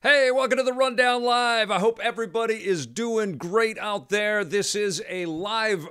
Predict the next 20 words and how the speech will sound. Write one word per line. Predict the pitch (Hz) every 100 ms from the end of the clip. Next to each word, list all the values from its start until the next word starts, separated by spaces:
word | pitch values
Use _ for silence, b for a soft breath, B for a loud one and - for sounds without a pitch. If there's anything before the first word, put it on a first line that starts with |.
| 156
version | 135 180 135 156 147
of | 135 151 113
The | 151
Rundown, | 151 147 143 135 127 120
so, | 117 147 143 135 131
um, | 127 131 127 123 B B B
there | 160
might | 165 170
be | 165
a | 151
couple | 147 -
little | 135 123
stumbles | - 131 107 113 98
and | 98
bumbles, | 110 113 113 90
but | 123 -
you | 147
know | 131
the | 117 98
deal. | 127 127 135 123